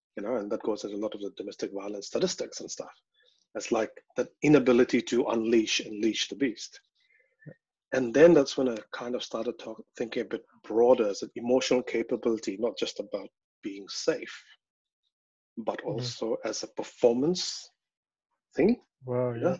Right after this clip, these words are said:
Speaker 1: Not just as a protective factors thing, but also as a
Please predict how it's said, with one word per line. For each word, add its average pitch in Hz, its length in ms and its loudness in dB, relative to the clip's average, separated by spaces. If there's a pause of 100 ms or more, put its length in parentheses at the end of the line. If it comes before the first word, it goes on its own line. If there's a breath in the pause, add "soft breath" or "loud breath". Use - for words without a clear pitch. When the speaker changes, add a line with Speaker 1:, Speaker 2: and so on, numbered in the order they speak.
Speaker 1:
Not 131 200 6
just - 240 6
as 123 160 6
a - 40 -10
protective - 480 2
factors 151 420 0
thing, 95 260 -6 (720)
but - 120 0
also 110 220 4
as 107 120 -6
a - 40 -4